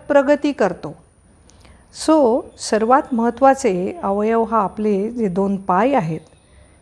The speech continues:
हे अत्यंत महत्त्वाचे आहेत. आणि सहजी त्याला काही त्रास होऊ नये यासाठी आपल्याला काय काळजी घेता येईल तो आपल्याला विचार करता येईल आणि गुडघ्याची काळजी ही घ्यायलाच पाहिजे.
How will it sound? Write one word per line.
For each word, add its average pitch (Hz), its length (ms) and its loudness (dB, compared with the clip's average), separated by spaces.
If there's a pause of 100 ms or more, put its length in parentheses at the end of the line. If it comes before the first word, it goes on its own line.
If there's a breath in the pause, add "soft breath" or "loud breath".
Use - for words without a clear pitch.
(220 soft breath)
हे 277 60 2
अत्यंत 294 400 -2
महत्त्वाचे 202 580 -2
आहेत. 151 240 -6 (1040 soft breath)
आणि 311 500 4 (460)
सहजी 233 540 2
त्याला 294 280 6
काही 277 180 2
त्रास 208 420 -2
होऊ 196 160 -4
नये 180 380 -6
यासाठी 240 420 -2
आपल्याला 294 280 -2
काय 302 240 0
काळजी 240 340 0
घेता 208 280 -2
येईल 190 320 -2 (1700 soft breath)
तो 240 80 6
आपल्याला 208 340 2
विचार 185 340 -4
करता 165 340 -12
येईल 156 260 -12 (640)
आणि 285 360 2
गुडघ्याची 254 540 2
काळजी 233 420 2
ही 262 140 2
घ्यायलाच 202 600 0
पाहिजे. 160 360 -6